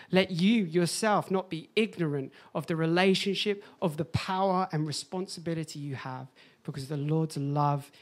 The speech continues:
in your life and the sacrifice he's paid for in full right now. So what we're gonna do, the band are gonna come up, and we're just gonna take some time to respond. And I think with this message, a response of asking the Lord.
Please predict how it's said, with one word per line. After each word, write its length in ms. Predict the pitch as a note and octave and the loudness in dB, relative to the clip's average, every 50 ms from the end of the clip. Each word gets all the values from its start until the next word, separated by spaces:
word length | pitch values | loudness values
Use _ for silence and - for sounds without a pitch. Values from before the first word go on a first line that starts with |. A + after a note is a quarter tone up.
| - - | -10 -6
in 160 | - C#3+ C#3 | -4 -2 -2
your 140 | C#3+ C#3+ C3+ | -2 -2 -2
life 280 | C3+ C3 B2+ B2 - - | -4 -4 -6 -6 -8 -8
and 100 | C#3+ B2+ | -8 -8
the 60 | B2 | -6
sacrifice 760 | - - E3+ D3+ - - - D3+ - - D#3 C#3 C3 B2 - | -4 -2 0 -2 -2 -2 -6 -6 -4 -4 -4 -2 -2 -4 -6
he's 200 | - D3 C#3 C3 | -8 -8 -10 -10
paid 300 | - - C#3+ C#3 C3+ C3 | -10 -8 -6 -6 -6 -6
for 300 | - - D3+ C3 B2+ A#2+ - - - - | -6 -6 -6 -6 -6 -8 -12 -18 -6 0
in 200 | F3 F3 D#3+ D#3+ | 2 2 2 2
full 440 | - - - D#3 D3 C#3 C3 A#2+ - - | 0 -4 -6 -6 -6 -6 -6 -10 -10 -8
right 280 | D3+ C3 B2+ B2+ - - | -6 -6 -6 -6 -8 -8
now. 280 | C3 B2+ A#2 A2+ A2 _ _ _ _ - - - - - - - - _ _ - - - - - - _ _ _ _ _ _ _ | -8 -8 -8 -10 -14 _ _ _ _ -20 -20 -20 -20 -20 -20 -20 -20 _ _ -20 -20 -20 -20 -20 -20 _ _ _ _ _ _ _
So 160 | - - G#3+ G#3+ | -2 0 2 4
what 160 | A#3+ B3 B3 | 4 4 2
we're 80 | B3 | 2
gonna 240 | B3 A#3+ A#3+ A#3+ A3+ | 4 4 4 4 2
do, 340 | - - F#3 D#3+ D3 C#3+ D3 - - - - - - - - | 2 2 0 0 0 -2 -4 -8 -14 -20 -20 -20 -12 -10 -2
the 60 | F3+ | 4
band 260 | F#3+ G#3 A3 A#3+ A#3+ | 6 6 6 6 4
are 40 | A#3 | 2
gonna 200 | A#3+ A#3+ A#3 A3 | 2 2 2 0
come 260 | A3+ - F#3+ E3+ D#3 | -2 -4 -4 -4 -4
up, 140 | C3+ - - _ _ _ _ _ _ _ _ _ _ | -6 -8 -12 _ _ _ _ _ _ _ _ _ _
and 80 | - F#3+ | 4 4
we're 80 | G#3 | 4
just 200 | G#3 C4 C#4 - | 4 4 2 2
gonna 120 | C#4+ C#4+ C4+ | 2 2 2
take 220 | C#4 - C4 B3+ | 4 2 0 0
some 160 | - - A3 | 0 -2 -4
time 520 | G3+ - - G#3+ G3+ G3 F#3+ F#3 F#3 F#3 - - | -4 -2 0 2 2 4 2 2 0 -4 -6 -6
to 120 | - - F3+ | -4 -2 -2
respond. 640 | E3 E3 - - - - F3+ F#3 F3+ E3+ - D#3+ - _ _ _ _ _ _ _ _ _ _ _ _ _ _ - | 0 0 -2 -4 -4 -4 -6 -6 -6 -10 -14 -18 -20 _ _ _ _ _ _ _ _ _ _ _ _ _ _ 0
And 120 | G3 F#3+ G#3 | 4 6 6
I 80 | A3+ | 6
think 240 | - - A#3+ A#3 A#3 | 6 4 0 0 2
with 180 | A#3+ C4 A#3 - | 0 0 2 2
this 240 | B3 A#3+ - - | 2 0 0 2
message, 680 | A#3+ A3+ A3 G#3+ A3 - A3 G3+ G3 G3 G3 - - - _ _ _ _ _ _ _ _ _ - | 2 2 2 2 0 2 4 4 4 4 2 -2 -8 -10 _ _ _ _ _ _ _ _ _ 2
a 100 | G3+ G3+ | 4 6
response 600 | G#3 G3 - - - A#3+ A#3 A#3 A3+ - - - | 6 4 4 4 4 6 6 6 4 2 -2 0
of 120 | G#3 F#3 | 2 4
asking 520 | G3 G#3 G#3 A3 G3+ - - - G3+ G3 | 6 6 6 4 2 0 -2 0 2 2
the 80 | F3+ F3 | 4 4
Lord. 380 | D#3+ D#3+ D#3+ E3 F#3 G#3+ A3 | 4 4 4 4 4 2 0